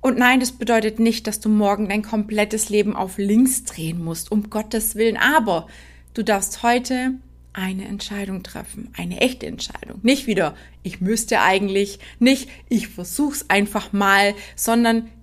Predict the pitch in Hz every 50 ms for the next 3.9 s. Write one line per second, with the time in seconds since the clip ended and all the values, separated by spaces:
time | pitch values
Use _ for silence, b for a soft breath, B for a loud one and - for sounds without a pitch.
0 | - - - 196 185 - - - 190 - - - 214 262 285 277 269 214 190 175
1 | 156 - - - - - - - - - - - - 202 - - - - - -
2 | - - 262 240 247 - - - 202 202 202 - - - - - - - - -
3 | - - - - 220 254 269 294 311 - - - 202 220 226 - -